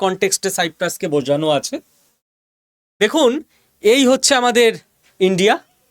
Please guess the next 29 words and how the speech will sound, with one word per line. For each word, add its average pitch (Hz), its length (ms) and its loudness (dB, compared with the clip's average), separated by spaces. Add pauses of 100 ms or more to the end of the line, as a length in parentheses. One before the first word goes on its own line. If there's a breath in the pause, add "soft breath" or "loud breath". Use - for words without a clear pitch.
(220)
ভারতবর্ষ, 185 540 0 (480)
ঠিক 233 120 -2 (100)
আছে। - 140 -8 (640 soft breath)
এই 302 80 2 (120)
ম্যাপটাকে 240 560 0 (680 soft breath)
আমাদ-, 254 400 2 (120)
আমাদের 226 320 2 (360)
চেঞ্জ 330 300 4 (120)
করে 202 220 2
দিতে 175 160 -4 (100)
হবে, 110 200 -2 (280)
ঠিক 214 220 0
আছে, 240 180 0 (440 soft breath)
Google-এর 240 400 4
ওপর 233 140 -2 (100)
চাপ 220 160 0 (120)
ক্রিয়েট 220 260 0 (100)
করে, 208 180 4 (340 soft breath)
বিদেশের 240 420 2
ওপর 226 140 -2 (120)
চাপ 208 160 2 (100)
ক্রিয়েট 214 240 0 (100)
করে, 202 160 2 (300 loud breath)
কারণ 240 180 0 (120)
কিছুদিনের 247 640 -2
মধ্যে 202 340 0 (480 loud breath)
আমরা 208 180 0 (100)
আমাদের 202 280 2 (320)
পুরনো 285 360 2